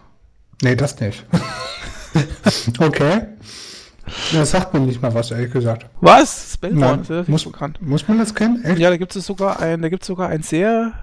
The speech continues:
Speaker 2: sehr gutes, äh, Video von, äh, Within Temptation. Denn das sind ja auch Niederländer, genau wie die Entwickler von Spellborn, die haben die damals supportet.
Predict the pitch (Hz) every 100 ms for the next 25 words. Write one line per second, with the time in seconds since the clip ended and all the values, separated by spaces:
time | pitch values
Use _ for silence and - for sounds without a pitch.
0 | - - - 180 - _ 208 196 190 -
1 | 202 170 165 156 196 214 196 175 160 160
2 | 160 160 165 160 202 220 208 - 202 -
3 | 269 - 139 - - - - - - -
4 | - 160 170 165 160 180 160 180 208 220
5 | 220 226 220 175 165 180 196 165 165 170
6 | 165 151 196 208 185 165 - 190 214 214
7 | 190 170 165 180 175 170 - 180 160 139
8 | - -